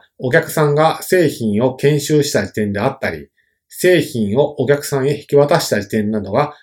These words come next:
こちらのパターンに該当します。次に、履行義務の充足にかかる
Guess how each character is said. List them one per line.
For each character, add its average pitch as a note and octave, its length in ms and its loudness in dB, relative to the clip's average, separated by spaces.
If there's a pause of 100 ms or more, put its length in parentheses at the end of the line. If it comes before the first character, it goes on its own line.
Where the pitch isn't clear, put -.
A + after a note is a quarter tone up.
(160)
こ A#2 80 0
ち A#2 140 -6
ら A2+ 100 0
の D#3+ 160 0
パ B2 140 -4
タ C#3 100 0
ー A2 100 0
ン A2 40 -2
に E3+ 140 0
該 G2+ 200 -2
当 E2 140 -14
し - 160 -14
ま D#2 100 -18
す。 - 220 -20 (340)
次 F3+ 240 0
に、 C#3 220 -2 (200)
履 B2 140 -4
行 F3+ 140 8
義 E3+ 160 4
務 D3+ 120 4
の C#3+ 200 6
充 D3+ 180 4
足 D3 280 2
に C#3 140 2
か C#3 100 -14
か D#3 120 2
る A2 180 -4